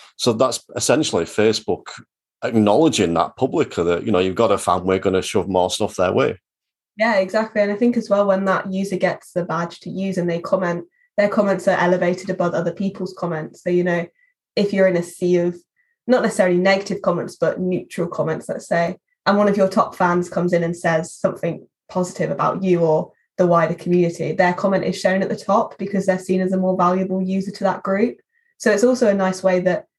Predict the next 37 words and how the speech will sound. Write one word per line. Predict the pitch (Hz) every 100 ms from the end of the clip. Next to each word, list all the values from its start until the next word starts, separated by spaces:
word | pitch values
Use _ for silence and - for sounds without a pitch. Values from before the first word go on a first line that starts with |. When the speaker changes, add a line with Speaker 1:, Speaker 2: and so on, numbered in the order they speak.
| _ _ -
Speaker 2:
you | 196
know, | 175
if | 170 185
you're, | 208 190 - _ _
you're | 208 190
talking | 208 202 202 185
online | 185 185
and | 175
you | 170
do | 208 226
get | -
a | 175
big | 180 175
discussion | - 185 - 175
growing, | 170 165 170 175 -
which | 180 -
is | 175 175
obviously | 170 170 160
the | 151
goal, | 165 165 147 170 - _ _ _ -
your | 185 185
top | 185 220 -
fans | - 185 190 190
can | - 175
weigh | 175 190
in |
on | 185 170
that | 160 -
and | 175
have | 175 175 - -
more | 196 185 180
authority | 175 175 170 175 170
in | 165
the |
space, | 170 170 180 180
I |
suppose. | 180 - - - - -